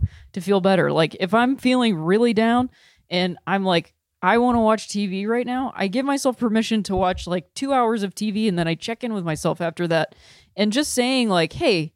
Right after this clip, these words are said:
we're gonna watch a little T V for about two hours." Sounds good, right? Let's just, like, really get into it. And it has completely changed the whole thing. And I don't feel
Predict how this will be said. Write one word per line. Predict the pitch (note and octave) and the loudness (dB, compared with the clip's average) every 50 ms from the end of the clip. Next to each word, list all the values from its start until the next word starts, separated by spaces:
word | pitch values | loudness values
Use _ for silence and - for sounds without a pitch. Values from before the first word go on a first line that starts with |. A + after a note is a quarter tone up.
| _ _ | _ _
we're | - A#3 C4 | -12 -12 -8
gonna | C4+ D#4 D4+ C#4+ | -4 -2 0 2
watch | C#4 C#4 C#4 C4+ - | 2 0 0 0 -4
a | C#4+ | -4
little | C4+ C4 B3+ B3 | -4 -4 -4 -6
T | G#3+ - B3 B3 | -6 -6 -6 -4
V | G#3+ B3 B3 | -4 -4 -6
for | - - G#3 | -4 -4 -4
about | G3 F#3+ F3+ - - | 0 0 -2 -2 -2
two | - - A#3+ A3+ | -2 0 2 2
hours." | F3+ F3 D#3+ D#3 D#3 D#3+ - - - - - - - _ _ _ _ | 2 2 2 0 -4 -6 -10 -12 -16 -18 -20 -20 -20 _ _ _ _
Sounds | _ - A#3+ A#3+ A#3+ A#3 G#3+ | _ 0 0 2 2 2 2
good, | G#3 A3 F3+ D#3 D#3+ | 2 2 2 4 2
right? | F#3 G3+ A3+ - | 2 2 2 2
Let's | - A3 A3+ - | 0 -2 0 0
just, | - C#4 - - | -2 -2 2 2
like, | A#3+ A3+ F#3+ E3 | 2 2 2 0
really | F3+ G3+ A#3 B3 B3 B3+ B3+ B3 A#3+ G#3 - _ G3 | -2 -2 -2 0 2 2 2 2 0 -2 -6 _ -4
get | F#3 G#3+ G#3+ F#3+ | 0 2 2 2
into | F#3+ F3+ F3 F#3 F3 D3 | 2 0 -2 -4 -4 -4
it. | - - - - - - _ _ _ _ - | -4 -6 -8 -12 -18 -18 _ _ _ _ -2
And | G#3 A3+ | 0 2
it | B3 B3 - - | 2 0 0 0
has | A#3 A#3+ G#3+ | -2 -2 -2
completely | - - C4+ B3+ A#3+ - C#4+ D#4+ D4+ C4 D4+ D4 | -2 -4 -4 -4 -2 0 0 0 0 0 -2 -2
changed | - - D#4 D#4 D4+ C4+ B3+ - | -2 -2 -2 -2 -2 -4 -2 -2
the | B3+ B3+ | -2 0
whole | C4+ D4 C4+ | 0 -2 -2
thing. | - - D#4 D4+ A3+ F3+ - | -2 -2 -2 -2 -2 -2 -4
And | F#3 G3 A#3 | -4 -4 -2
I | A#3+ | -2
don't | C4 C4+ A#3+ - | -2 -2 -4 -6
feel | - - - C4 C4 B3+ B3 A3+ A3+ | -10 -12 -8 -2 0 2 2 2 0